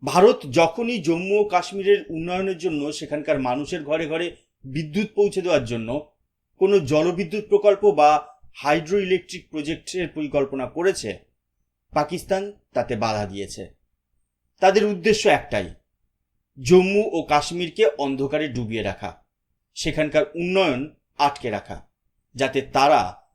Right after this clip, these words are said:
নিজেদের বিচ্ছিন্নতাবাদী এবং সন্ত্রাসবাদী এজেন্ডা চালিয়ে যেতে পারে।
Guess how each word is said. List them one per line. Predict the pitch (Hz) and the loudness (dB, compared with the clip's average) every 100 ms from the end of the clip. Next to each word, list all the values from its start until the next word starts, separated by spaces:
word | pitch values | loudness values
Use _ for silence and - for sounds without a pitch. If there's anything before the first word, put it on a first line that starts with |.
| _ _ | _ _
নিজেদের | 175 175 190 170 | -2 2 2 2
বিচ্ছিন্নতাবাদী | 135 170 - 202 208 208 202 196 208 | -2 -6 -6 -4 0 2 4 2 0
এবং | 202 143 135 | -4 -4 -6
সন্ত্রাসবাদী | 131 139 147 180 151 165 151 | -6 -6 -2 -2 -2 -4 0
এজেন্ডা | 135 127 156 139 117 - - | 2 2 -2 -2 -2 -4 -10
চালিয়ে | - 127 113 95 | -4 -2 -4 -8
যেতে | 98 101 | -10 -10
পারে। | 101 95 | -10 -12